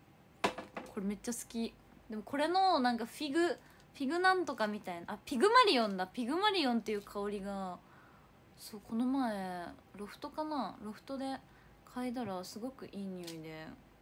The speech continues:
ちょっと購入検討中。水性香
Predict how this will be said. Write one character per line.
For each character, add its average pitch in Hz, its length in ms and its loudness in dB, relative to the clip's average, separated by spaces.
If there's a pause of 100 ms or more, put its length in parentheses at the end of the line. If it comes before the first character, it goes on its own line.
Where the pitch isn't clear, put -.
(640)
ち - 60 -20
ょ - 180 -14
っ - 20 -18
と - 0 - (140)
購 214 120 -6
入 208 340 -6
検 190 360 -10
討 190 220 -6
中。 185 260 -8 (4000)
水 269 340 -6
性 269 340 -6
香 262 200 -12